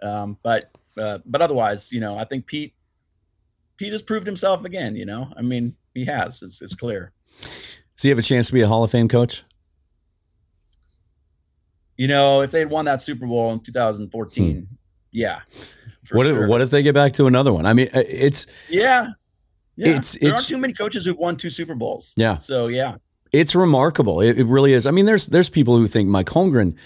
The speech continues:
Speaker 2: uh, belongs in the Hall of Fame, and he won the one early Super Bowl, and, and then his coaching career didn't end well. But the f-,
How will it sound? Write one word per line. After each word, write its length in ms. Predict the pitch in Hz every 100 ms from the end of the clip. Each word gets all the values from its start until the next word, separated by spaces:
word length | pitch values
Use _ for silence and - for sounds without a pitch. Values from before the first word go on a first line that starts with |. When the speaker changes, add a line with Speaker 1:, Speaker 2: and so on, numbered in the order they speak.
| - - - -
Speaker 2:
uh, 220 | 107 95
belongs 340 | 90 101 98 95
in 60 |
the 60 | 87
Hall 160 | 87
of 60 | 85
Fame, 220 | 90 92
and 80 | 98
he 120 | 101
won 220 | 95 98
the 60 | 95
one 240 | 92 95 98
early 240 | 98 92
Super 280 | 90 95 92
Bowl, 260 | 87 98 113
and, 160 | 90 90
and 120 | 92
then 140 | 87 85
his 420 | 107 123 - -
coaching 360 | 98 80 - 76
career 260 | 85 85
didn't 360 | 82 82 80 - -
end 260 | 113 131
well. 400 | 87 73 85 87 - - - - -
But 160 | 120 -
the 100 | 107
f-, 320 | - -